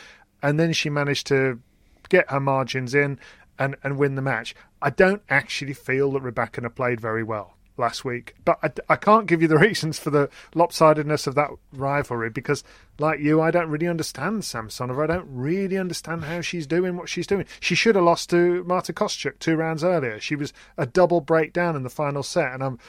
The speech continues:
I was, I was working while that match was on, and that, that seemed so unlikely that she would come back. And I feel like I'm probably not giving her credit by, by the way I'm describing her,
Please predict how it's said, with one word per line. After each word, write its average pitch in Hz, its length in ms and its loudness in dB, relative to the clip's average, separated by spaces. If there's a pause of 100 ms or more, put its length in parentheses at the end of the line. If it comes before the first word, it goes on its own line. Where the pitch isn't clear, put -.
(200)
I 151 40 0
was, 139 120 0
I 147 160 -2
was 131 140 2
working 143 420 2
while 135 160 0
that 147 180 -6
match 120 220 -8
was 117 140 -4
on, 120 140 -4
and 143 460 -10
that, - 120 -8 (160)
that 170 220 -10
seemed 175 340 -4
so 208 500 2
unlikely 117 600 -8
that 107 180 -18
she - 120 -12
would 117 140 -16
come 117 240 -8
back. 113 340 -16 (460)
And 147 140 -2
I - 20 2
feel 180 240 2
like 160 220 -2
I'm 147 100 -6
probably 156 340 2
not 147 200 -6 (180)
giving 139 340 -2
her 135 140 -4
credit 135 640 -2 (160)
by, 135 160 -4
by 139 420 -4
the 131 80 -4
way 131 120 -4
I'm 131 100 -8
describing 123 560 -6
her, 151 240 -6